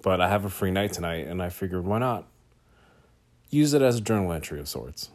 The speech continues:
tonight, you know, kind of explaining, you know, a big event when it comes to the creative process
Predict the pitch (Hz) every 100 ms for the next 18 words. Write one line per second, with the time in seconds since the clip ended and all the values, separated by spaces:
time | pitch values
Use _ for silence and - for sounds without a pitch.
0 | _ - 101 80 69 - _ _ _ -
1 | 101 80 - 82 73 73 - 85 82 80
2 | 80 80 78 - _ - - - - -
3 | - - - _ _ _ _ _ - -
4 | 120 107 104 104 - 110 107 104 104 98
5 | - - - - - - - 101 92 92
6 | 87 92 87 - 90 80 - 85 85 82
7 | 82 - -